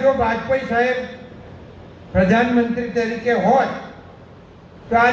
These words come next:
દેશ છે ને પહેલા નંબર ઉપર હોત. કયા નંબર પર? પહેલા નંબર ઉપર હોત. અત્યારે તમે આ ગરીબો, ગરીબો, ગરીબો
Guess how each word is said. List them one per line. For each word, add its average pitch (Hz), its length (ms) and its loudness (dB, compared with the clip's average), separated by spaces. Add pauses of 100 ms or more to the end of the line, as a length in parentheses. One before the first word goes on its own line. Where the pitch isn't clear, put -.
દેશ 277 420 4
છે 277 200 0
ને 277 140 -4 (920)
પહેલા 185 380 4
નંબર 175 400 2
ઉપર 165 280 0
હોત. 160 240 -2 (960)
કયા 247 360 4
નંબર 247 260 0
પર? 277 200 0 (800)
પહેલા 254 420 4
નંબર 302 400 -2
ઉપર 302 280 0
હોત. 262 260 4 (2750)
અત્યારે 254 640 4 (160)
તમે 247 320 -2 (720)
આ 190 180 -4
ગરીબો, 226 480 2 (160)
ગરીબો, 208 420 -4 (120)
ગરીબો 208 400 -4